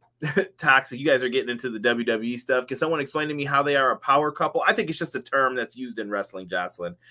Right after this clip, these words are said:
I said that to Rob earlier when we were watching the show. Lee Moriarty, Dante Martin,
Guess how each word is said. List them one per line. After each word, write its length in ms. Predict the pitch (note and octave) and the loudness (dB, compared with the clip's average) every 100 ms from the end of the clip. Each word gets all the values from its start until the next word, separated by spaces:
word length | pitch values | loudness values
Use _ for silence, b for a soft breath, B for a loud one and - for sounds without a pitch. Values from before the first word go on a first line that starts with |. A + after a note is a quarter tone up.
| b - | b -6
I 60 | |
said 160 | C#3 C#3+ | 0 2
that 140 | B2+ | 2
to 80 | A#2+ | 0
Rob 300 | G#2 A2 G2+ | 2 4 4
earlier 320 | F#2 G#2 F#2+ | 0 0 -2
when 120 | G2 F#2+ | -4 -6
we 100 | G2 | -4
were 100 | G2 | 0
watching 300 | F#2+ - E2+ | -2 -4 -14
the 80 | |
show. 360 | F2+ G2+ F#2+ F#2+ b b G#2+ | -6 0 0 -2 b b 2
Lee 160 | C#3 | 4
Moriarty, 600 | D3+ D3 C#3 C#3 C3+ C3+ | 6 6 6 6 6 4
Dante 420 | B2+ C3 C#3 D#3 C3+ | 0 2 2 2 2
Martin, 460 | C3 C3 C3 C#3 | 2 2 -2 -8